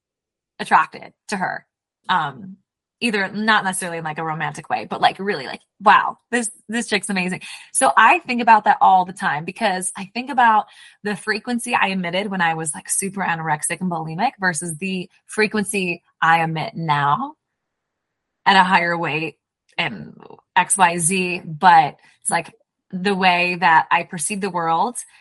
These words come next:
and the way I live day to day, what,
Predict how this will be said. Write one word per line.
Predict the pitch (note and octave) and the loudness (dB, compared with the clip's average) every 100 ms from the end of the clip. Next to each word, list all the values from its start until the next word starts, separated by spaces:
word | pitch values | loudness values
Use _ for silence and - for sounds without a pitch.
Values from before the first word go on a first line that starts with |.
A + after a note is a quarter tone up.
| _ - | _ -6
and | F#3 | -4
the | |
way | F3 F3 | 0 4
I | D#3+ D#3+ | 4 2
live | D#3+ F3 F#3 G3 - | -2 -2 -2 -4 -6
day | F3+ | -6
to | F3 | -6
day, | D#3+ D#3+ E3+ G#3 | -6 -4 -2 -2
what, | F3 F3 F3+ | -2 4 4